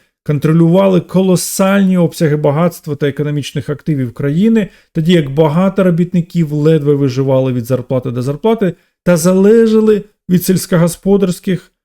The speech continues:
врожаїв. Крім того, постійно зростаючий фондовий ринок, який не підтримувався жодною подібною тенденцією в реальній економіці, в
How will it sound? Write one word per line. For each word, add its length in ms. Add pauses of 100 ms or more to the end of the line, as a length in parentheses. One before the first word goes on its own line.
(120)
врожаїв. 680
Крім 260
того, 280
постійно 440
зростаючий 640
фондовий 500
ринок, 420
який 340
не 300
підтримувався 720
жодною 420
подібною 460
тенденцією 600
в 20
реальній 340
економіці, 600
в 60